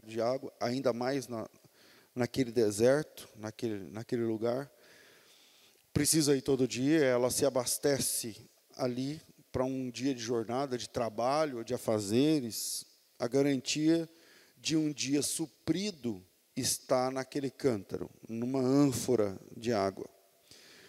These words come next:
E isso, para nós, parece que não tem muito sentido, ou parece que eu tô exagerando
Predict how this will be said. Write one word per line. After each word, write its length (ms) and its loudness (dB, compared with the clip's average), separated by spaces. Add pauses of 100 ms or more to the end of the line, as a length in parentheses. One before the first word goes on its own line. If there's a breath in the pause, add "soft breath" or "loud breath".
(280 loud breath)
E 880 2 (140)
isso, 480 4
para 240 0
nós, 460 0
parece 460 0
que 120 -10
não 140 -2
tem 160 0
muito 260 -2
sentido, 800 -4 (120)
ou 140 0
parece 320 2
que 60 0
eu 100 0
tô 200 -4
exagerando 920 2